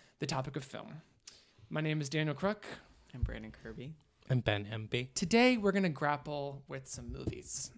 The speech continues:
Speaker 1: Every week, it's a little bit different. We don't know where the
Speaker 3: <laughs>
Speaker 1: conversation's gonna go. We don't know what we're gonna talk about. But today, we're talking about movies. So we thought it would kind of
Speaker 2: Really?
Speaker 1: be, we thought it would be interesting to talk about it, the new film Midsommar.
Speaker 2: Midsommar.
Speaker 1: Midsommar.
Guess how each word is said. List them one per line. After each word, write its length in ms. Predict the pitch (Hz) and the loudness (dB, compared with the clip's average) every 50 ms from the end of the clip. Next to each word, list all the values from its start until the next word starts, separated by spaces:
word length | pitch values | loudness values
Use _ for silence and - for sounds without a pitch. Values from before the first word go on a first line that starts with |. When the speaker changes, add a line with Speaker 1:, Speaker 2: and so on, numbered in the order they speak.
| _ - - | _ -2 4
Speaker 1:
Every 180 | 180 190 202 214 | 4 6 6 8
week, 200 | 190 185 175 185 | 6 6 4 2
it's 100 | 156 147 | -2 -2
a 40 | |
little 140 | 151 143 143 | -2 -2 -2
bit 120 | 143 131 131 | -4 -6 -6
different. 300 | 135 131 - 127 123 127 - - - _ - 185 | -6 -10 -10 -12 -14 -14 -16 -20 -20 _ -14 -8
We 80 | 147 147 | -4 -2
don't 200 | 156 151 147 147 | -2 -2 -2 -4
know 400 | 143 139 135 135 135 131 131 131 127 - - - - 143 151 | -4 -4 -2 -2 -2 -2 -2 -2 -2 -4 -6 -10 -14 -10 -4
where 140 | 160 151 156 | -2 -2 -2
the 60 | 156 | 0
Speaker 3:
<laughs> 80 | 143 | 0
Speaker 1:
conversation's 500 | 170 170 165 - - 151 147 135 156 151 | 0 0 0 0 0 0 0 2 0 -2
gonna 160 | 135 156 143 139 | -2 -2 -4 -2
go. 480 | 139 139 135 135 135 135 131 127 135 135 131 | 0 0 2 2 2 2 0 -2 -4 -6 -6
We 60 | 139 | -4
don't 120 | 151 147 147 | -4 -2 -2
know 80 | 147 143 | -2 0
what 140 | 147 151 151 | 0 0 0
we're 80 | 151 | 0
gonna 120 | 151 147 139 | -2 -2 -2
talk 240 | 135 135 127 131 - | -2 -2 -4 -4 -2
about. 360 | 135 135 135 131 135 - - - - - - - - - | 0 2 2 2 2 0 -4 -10 -20 -20 -20 -18 -2 6
But 120 | - 185 | 6 8
today, 200 | - 180 226 226 233 | 10 12 12 12 12
we're 100 | 196 185 | 12 10
talking 200 | 185 180 160 165 | 6 6 6 6
about 120 | 143 139 | 0 0
movies. 300 | 135 127 120 - - 147 - | -2 -4 -6 -6 -8 -8 -8
So 460 | - - - - 190 175 165 156 139 - - - - - - | -6 -4 4 8 8 10 10 8 4 2 -8 -16 -18 -6 6
we 160 | - 214 247 | 10 10 10
thought 200 | 247 262 240 233 | 12 12 10 12
it 40 | 226 | 10
would 100 | 208 - | 8 6
kind 160 | - 196 196 190 | 6 6 10 12
of 40 | |
Speaker 2:
Really? 220 | 185 214 233 262 320 | 12 12 12 12 10
Speaker 1:
be, 220 | 523 622 640 190 | 10 8 8 6
we 60 | 208 | 6
thought 240 | 226 208 247 233 262 | 8 12 12 12 12
it 80 | 269 262 | 12 12
would 100 | 262 202 | 10 6
be 140 | 226 226 220 | 8 8 8
interesting 640 | 214 202 208 214 190 196 - - 175 170 175 165 | 8 8 8 6 6 6 6 2 2 2 2 0
to 100 | 160 165 | -2 -2
talk 260 | - 160 160 156 135 170 | 0 4 4 4 4 4
about 240 | 156 151 147 147 | 4 6 6 6
it, 80 | 151 139 | 4 2
the 80 | 151 160 | 2 4
new 120 | 175 175 | 4 4
film 320 | 160 - 175 165 156 156 170 | 4 2 2 2 2 4 4
Midsommar. 640 | 180 175 - - - 196 190 196 180 131 120 135 - - - - - - - - - - - | 4 4 2 2 8 10 10 10 10 8 2 -4 -8 -10 -16 -18 -20 -18 -18 -18 -12 -2 6
Speaker 2:
Midsommar. 580 | 160 208 247 269 - - - 190 160 151 139 | 8 8 8 8 6 6 8 10 10 10 10
Speaker 1:
Midsommar. 640 | 214 262 254 269 254 247 240 226 170 151 156 185 | 10 8 8 8 8 8 10 8 10 8 4 0